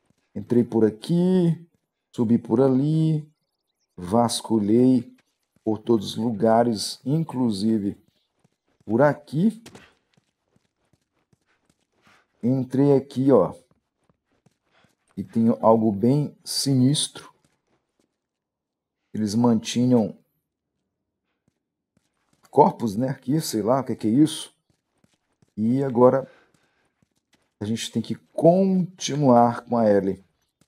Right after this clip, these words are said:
Vamos ver o que que a gente vai fazer agora, beleza? E pra isso ela já tá esperando a gente ali, já apareceu até uma dica aqui pra mim. Que a gente tem que continuar pra este lado aqui.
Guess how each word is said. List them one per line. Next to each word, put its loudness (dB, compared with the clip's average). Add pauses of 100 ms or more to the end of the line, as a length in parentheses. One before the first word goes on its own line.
(200)
Vamos -4
ver -2
o -4
que -14
que -10
a -4
gente -10
vai 0
fazer 0 (200)
agora, 6
beleza? -2 (1800)
E -12
pra 4
isso 0
ela 4
já 6
tá 0
esperando 2
a 4
gente 0
ali, 2
já 6
apareceu 2
até -2
uma 2
dica -4
aqui -8
pra -2
mim. -2 (2250)
Que 4
a 4
gente -4
tem -4
que -12
continuar -2
pra -2
este -2
lado -2
aqui. -8